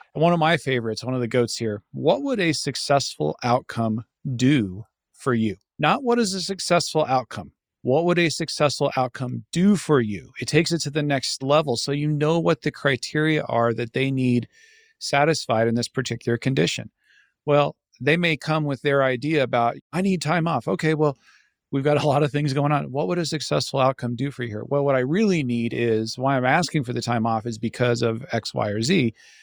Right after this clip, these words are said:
Now that we know that, now we can start crafting solutions. So clarity, what would a successful outcome do for you? Uh, curiosity. Another of my favorites here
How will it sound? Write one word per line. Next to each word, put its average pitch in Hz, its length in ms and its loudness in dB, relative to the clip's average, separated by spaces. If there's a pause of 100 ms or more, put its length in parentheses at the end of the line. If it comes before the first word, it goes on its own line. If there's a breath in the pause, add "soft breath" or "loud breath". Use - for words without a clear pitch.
(180 soft breath)
Now 139 180 2
that 147 140 -2
we 127 140 -4
know 196 260 2
that, 131 240 2
now 127 160 0
we 131 140 -4
can 123 120 -6
start 120 240 -4
crafting 117 400 -2
solutions. 107 520 -6
So 120 80 -4
clarity, 131 400 0
what 120 140 -2
would 143 100 -6
a 135 40 -6
successful 120 580 -4
outcome 110 360 -2
do 120 160 4
for - 140 -6
you? 101 160 -2 (720 loud breath)
Uh, 131 180 0
curiosity. 156 720 0 (540)
Another 127 520 2
of - 100 -8
my 117 200 2
favorites 117 420 0
here 107 320 0